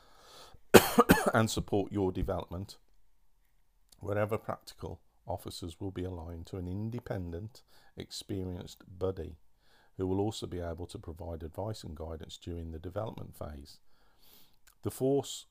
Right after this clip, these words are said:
does not match officers to mentors, but there will be no issue with own individuals seeking their own. And mentors shouldn't be sought above the rank of inspector. Um, so I assume this is for,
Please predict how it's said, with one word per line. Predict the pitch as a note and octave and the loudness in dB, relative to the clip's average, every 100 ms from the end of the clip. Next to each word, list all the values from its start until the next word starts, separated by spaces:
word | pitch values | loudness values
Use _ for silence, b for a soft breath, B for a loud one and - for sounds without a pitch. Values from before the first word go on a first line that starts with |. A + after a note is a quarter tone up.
| F#2 | -4
does | G#2 G#2+ | -2 0
not | A2 D3 - | 0 -2 -2
match | C#3 - - - - | -4 -4 -10 -12 -8
officers | - - - D2+ | -8 -8 -10 -10
to | - D#2+ | -8 -8
mentors, | D#2+ D#2+ - F2 G#2+ - - b b b b b _ | -8 -8 -8 -8 -8 -12 -20 b b b b b _
but | - - | -4 -2
there | G2+ | 0
will | G2+ | 0
be | F#2+ G#2 | -2 -2
no | G#2+ | 0
issue | A2 A2 - F2 F#2 - | 0 -2 -6 -6 -6 -8
with | F2 F#2 | -4 -2
own | F#2 - | -4 -4
individuals | G2+ F#2+ F2 - F2+ - | -4 -4 -6 -6 -8 -6
seeking | F#2+ - F#2 E2 | -6 -6 -8 -6
their | E2 F#2 | -4 -4
own. | F#2+ D2 C#2+ - - - - - - - _ _ - - - F#2+ | -4 -6 -10 -10 -8 -10 -12 -16 -20 -20 _ _ -20 -20 -18 -8
And | G2 | -4
mentors | G2 G2+ F2 E2 - | -2 -4 -4 -6 -6
shouldn't | - F2 - - | -8 -8 -8 -10
be | E2+ | -10
sought | - - D#2+ D#2 - F2 | -8 -8 -6 -8 -12 -8
above | F2 E2 - | -6 -8 -10
the | E2 | -12
rank | D#2+ - | -10 -10
of | E2+ | -10
inspector. | E2+ - - - - - _ B B B B B B B - | -10 -8 -8 -8 -14 -16 _ B B B B B B B -10
Um, | D#2+ E2 E2+ E2+ F2 b b - | -6 -4 -4 -6 -10 b b -14
so | - E2 | -8 -6
I | D#2 | -6
assume | - F2 E2 | -6 -6 -6
this | - | -8
is | - | -12
for, | - E2+ D#2+ | -10 -8 -6